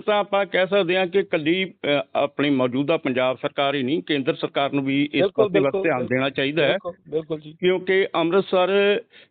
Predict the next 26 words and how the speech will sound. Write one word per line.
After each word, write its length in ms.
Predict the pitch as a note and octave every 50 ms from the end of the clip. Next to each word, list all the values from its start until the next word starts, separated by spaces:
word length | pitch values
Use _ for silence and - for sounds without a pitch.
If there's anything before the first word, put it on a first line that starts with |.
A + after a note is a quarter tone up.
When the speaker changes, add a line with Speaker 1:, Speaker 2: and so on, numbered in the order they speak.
| _ _ -
Speaker 1:
ਜਿਹਨੂੰ 280 | B2+ C#3 E3+ G3+ G3
ਕਹਿੰਦੇ 240 | E3 F#3+ F3+ F#3+ F#3
ਅੰਮ੍ਰਿਤਸਰ 600 | - - D3+ D#3+ E3 F3 E3+ - - F#3 E3+ E3+
ਸਿਫਤੀ 460 | D#3+ - - - D#3 - _ - F3+ D#3+
ਦਾ 140 | D3+ C#3
ਘਰ, 280 | C3+ - D3 B2+ G2 G2 - - _ _ _ _ _ _ _ _ -
Speaker 2:
ਜੀ। 120 | D3+ D#3+
Speaker 1:
ਇੱਥੇ 600 | F#3 F3+ _ - G3 G3 G3+ G3 G3 G3 G3 G3 F#3+
ਤੁਹਾਨੂੰ 360 | G3 - - E3 E3 E3+ E3
ਪਤਾ 260 | - D#3+ D3+ - F3+
ਹੀ 160 | F3+ F3+ E3
ਹੈ 100 | D#3+ D#3+
ਕਿ 160 | D#3 E3 E3
ਪੂਰੀ 520 | D3+ D#3 _ E3 F#3 G#3 A#3 B3 B3+ B3+ B3
ਦੁਨੀਆ 460 | F3 A#2+ - C#3 C#3 C#3+ D#3 F3+ G#3
ਤੋਂ 160 | - - F#3
ਟੂਰਿਸਟ 440 | D#3+ - D#3+ C#3+ C3+ D3 C#3+ - -
ਆਉਂਦੇ 260 | D#3 C#3 B2+ A2+ C#3
ਨੇ 180 | C#3 D3+ E3+ E3
ਤੇ 380 | E3 E3 D#3+ D#3+ D#3+ D#3+ D3+ - - A#2+ G#2
ਜੇਕਰ 440 | A2+ C#3 D#3+ D3+ - E3+ E3 E3+ - - D3+ -
ਸਾਡਾ 280 | E3 C#3 B2+ D3 D3 D3+
ਇਹ 320 | C#3+ D#3+ D#3+ D#3 D#3 D3+ D3+
ਸ਼ਹਿਰ 500 | - - - - E3+ F#3 F#3 F3 D#3 B2+
ਵਧੀਆ 400 | A2+ A#2 C#3 D3+ F#3+ G#3+ G3+ E3+
ਹੋਊਗਾ 480 | A2+ B2+ B2+ A#2+ A#2 C3 C3 B2 A#2